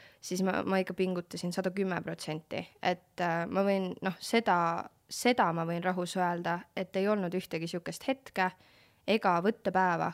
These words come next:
kus ma oleksin andnud endast, äh, ma ei tea, poole, et oleksin poole vinnaga ära teinud, vaid ei. See oli alati sada kümme protsenti. Aga noh, ikkagist,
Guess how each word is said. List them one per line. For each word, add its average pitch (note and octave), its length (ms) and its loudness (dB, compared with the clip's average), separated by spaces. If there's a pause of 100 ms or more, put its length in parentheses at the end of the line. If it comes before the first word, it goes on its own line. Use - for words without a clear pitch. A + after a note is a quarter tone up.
kus - 200 -4
ma F#3 160 0
oleksin F3+ 300 -6
andnud F3 340 -4
endast, E3+ 720 -4
äh, D#3+ 280 -4
ma - 160 -8
ei A3 60 0
tea, F#3+ 80 2
poole, F3+ 420 2 (320)
et E3+ 180 -4
oleksin E3+ 320 -2
poole F3+ 220 2
vinnaga F3 320 -2
ära F3 120 -2
teinud, E3+ 260 -6
vaid E3+ 200 -4
ei. F3 240 0 (320)
See - 140 -8
oli G3 80 4
alati G#3 320 4
sada F3+ 180 -4
kümme A3 320 0
protsenti. F#3 680 -2 (580)
Aga G#3+ 180 6
noh, A3 220 4 (600)
ikkagist, - 600 -2